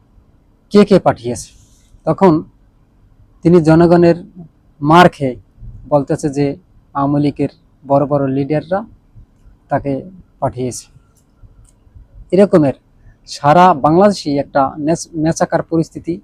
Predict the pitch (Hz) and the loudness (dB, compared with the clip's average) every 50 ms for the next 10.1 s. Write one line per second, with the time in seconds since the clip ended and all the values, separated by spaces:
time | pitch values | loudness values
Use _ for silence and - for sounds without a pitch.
0 | _ _ - 151 143 131 151 135 - 147 139 143 135 127 131 143 135 - 147 135 | _ _ -6 -6 -6 -4 -8 -12 -10 -6 -4 -4 -4 -4 -6 -8 -8 -10 -12 -14
1 | - _ - - _ _ _ _ _ _ _ _ _ _ _ _ _ _ _ _ | -14 _ -20 -20 _ _ _ _ _ _ _ _ _ _ _ _ _ _ _ _
2 | - 143 147 143 143 151 185 226 - - - - _ _ _ _ _ _ _ _ | -4 -2 -2 0 -2 -4 -4 -6 -12 -16 -20 -20 _ _ _ _ _ _ _ _
3 | _ _ - 151 147 175 151 139 151 - - _ - _ _ _ _ _ _ _ | _ _ -4 0 2 4 4 2 0 -6 -12 _ -20 _ _ _ _ _ _ _
4 | - - - 156 147 - 151 160 190 220 226 214 - - - - - _ _ _ | -18 -6 -2 -2 0 2 2 2 4 4 4 2 2 -2 -8 -20 -20 _ _ _
5 | _ _ _ _ - 156 147 175 165 - - 190 185 - 175 156 147 - - 143 | _ _ _ _ -14 -6 -4 -4 -4 -2 0 -2 0 2 0 -2 -2 -2 -4 -4
6 | 135 - - _ - 175 170 147 139 185 180 - - - 202 190 180 190 175 165 | -4 -4 -6 _ -20 -20 -20 -8 -6 -6 -6 -6 -6 -8 -6 -4 0 0 0 0
7 | - 170 160 - - 165 147 - 156 135 - - 139 - _ 165 151 - 147 151 | -2 -4 -8 -8 -8 -10 -10 -8 -10 -10 -10 -14 -20 -16 _ -12 -10 -8 -8 -8
8 | 135 - 139 131 127 - 131 131 131 - - - - - - _ _ _ _ _ | -8 -6 -8 -8 -8 -8 -10 -12 -12 -14 -16 -18 -18 -20 -20 _ _ _ _ _
9 | _ _ _ _ _ _ - - - - _ _ - - - 123 147 160 151 143 | _ _ _ _ _ _ -20 -20 -20 -20 _ _ -20 -20 -6 0 2 2 2 0
10 | 147 175 | -2 -8